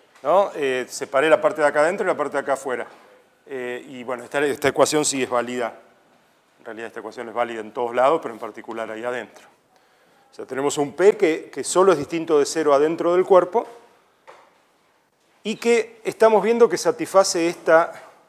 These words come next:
eh, esta relación que entonces, eh, a ver cómo sigue esto, claro.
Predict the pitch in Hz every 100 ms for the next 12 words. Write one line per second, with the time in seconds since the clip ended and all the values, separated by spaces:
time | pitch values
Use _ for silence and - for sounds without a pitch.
0 | _ _ _ _ _ _ _ _ - 135
1 | 160 151 160 160 165 165 208 233 190 165
2 | 165 208 196 202 214 208 - - _ _
3 | _ _ _ - 160 143 139 135 139 131
4 | 135 135 _ _ 139 131 156 - _ -
5 | 113 - 139 170 - 226 - - - -
6 | 143 120